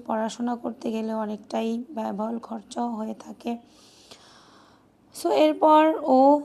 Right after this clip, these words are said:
যাবে, but ও যাওয়ার সময় খুব স্ট্রং ছিল, কোনো কান্নাকাটি করছিল না। মানে ওর অবস্থা দেখে আমরা ভাবছি যে ও হয়তো বা, বা অনেকটা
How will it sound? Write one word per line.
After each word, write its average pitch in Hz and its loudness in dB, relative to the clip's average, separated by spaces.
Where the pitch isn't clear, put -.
যাবে, 247 0
but 254 2
ও 269 4
যাওয়ার 247 2
সময় 277 -2
খুব 277 -8
স্ট্রং 262 -2
ছিল, 247 -2
কোনো 240 -2
কান্নাকাটি 226 -4
করছিল 226 -4
না। 220 -4
মানে 226 -4
ওর 240 -2
অবস্থা 233 -2
দেখে 262 -4
আমরা 240 -2
ভাবছি 233 -6
যে 247 -6
ও 247 -4
হয়তো 254 -4
বা, 269 -2
বা 247 0
অনেকটা 262 -4